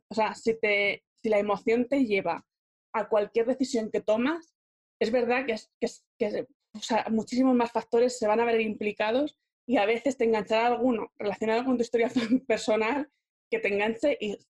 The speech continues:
te joda la historia, ¿no? Entonces, hay que aprender como a separar en parcelas. Esto al final, pues, es crecer, es madurar y es tener una gestión emocional, pues, una inteligencia emocional más potente.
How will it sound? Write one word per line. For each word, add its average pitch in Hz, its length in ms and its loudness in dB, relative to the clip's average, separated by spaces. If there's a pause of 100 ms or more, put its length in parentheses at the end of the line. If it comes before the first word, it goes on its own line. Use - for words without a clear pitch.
(100)
te 190 100 -2
joda 226 280 2
la 208 120 2
historia, 202 460 0
¿no? 240 140 2
Entonces, 247 420 2 (320)
hay 214 140 0
que 262 80 -2
aprender 240 360 0
como 208 340 0
a 202 100 -6
separar 202 460 0
en 247 140 2
parcelas. 262 560 -4
Esto 214 200 -4
al 233 80 -12
final, 220 360 0
pues, 196 120 -6
es 202 120 -10
crecer, 220 340 0
es 208 80 -8
madurar 202 500 0 (360)
y 220 120 2
es 196 180 -2
tener 208 260 -2
una 208 140 -2
gestión 214 240 -6
emocional, 208 440 -4
pues, 208 200 -8
una 208 140 -4
inteligencia 208 400 -6
emocional 208 420 -6
más 208 160 -6
potente. 190 520 -10